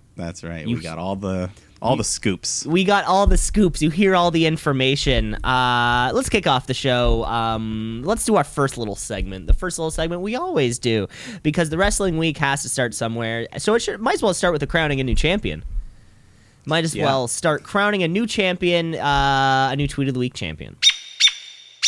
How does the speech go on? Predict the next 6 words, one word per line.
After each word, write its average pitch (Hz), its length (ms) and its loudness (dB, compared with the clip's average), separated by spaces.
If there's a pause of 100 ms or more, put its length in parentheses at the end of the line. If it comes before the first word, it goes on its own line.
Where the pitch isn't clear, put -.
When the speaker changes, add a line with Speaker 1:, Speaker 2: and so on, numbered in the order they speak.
(1700)
Speaker 2:
It's 208 120 0
the - 100 -6
Tweet 135 240 2
of 156 80 0
the 180 80 2
Week. 226 420 0